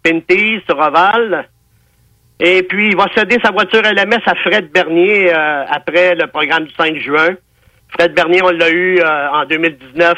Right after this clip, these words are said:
Euh, il avait le numéro vingt-deux, euh, en L M S. Et puis, euh, c'est lui qui f-, qui a fait l'acquisition de la voiture Donald, de, de Donald Teach. Et puis, euh, fait que Donald Teach deux quatre-vingts,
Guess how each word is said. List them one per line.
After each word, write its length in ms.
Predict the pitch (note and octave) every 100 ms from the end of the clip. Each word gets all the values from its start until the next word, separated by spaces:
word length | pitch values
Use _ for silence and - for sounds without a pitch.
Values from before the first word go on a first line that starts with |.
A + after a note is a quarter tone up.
| -
Euh, 200 | D3+ C#3+
il 80 | C#3
avait 160 | C#3+ D#3+
le 60 |
numéro 340 | D#3 D#3 D3+ D3
vingt-deux, 560 | D#3 D3+ C3+ D#3 F3+ _ _ _ _ _ _ - D3
euh, 280 | D3 C#3 C#3 - -
en 140 | D#3+ D#3
L 180 | D#3 D#3
M 140 | D3
S. 180 | E3 F3+ -
Et 100 | C#3
puis, 380 | - D#3 D#3 D3+
euh, 140 | D3 C3
c'est 80 | D3+
lui 260 | D#3+ F3
qui 140 | F3 -
f-, 140 | C3 _
qui 80 | D#3
a 180 | C#3 C3+
fait 220 | E3+ E3
l'acquisition 540 | D#3 - D3+ - E3 D#3+
de 60 |
la 100 | D3
voiture 340 | C#3 C#3 D3 C3+
Donald, 560 | C3 C3 D3+ D#3+ D3+ _ _ _ _ _ _ -
de, 440 | C3+ D3 C3+ B2+
de 160 | B2+ C#3
Donald 400 | C#3+ D3 C#3 B2+
Teach. 320 | D3 E3 C#3+ C3+
Et 80 |
puis, 400 | B2 B2+ C#3 C3
euh, 360 | C3 B2 A#2+ A2+ A2 - _ _ - - _
fait 100 | D3
que 100 | - B2
Donald 400 | F3 A#3 A3 F3+
Teach 320 | A3+ A#3 F3+ -
deux 120 | G3
quatre-vingts, 640 | F#3+ F3+ E3 D#3 D#3 G3+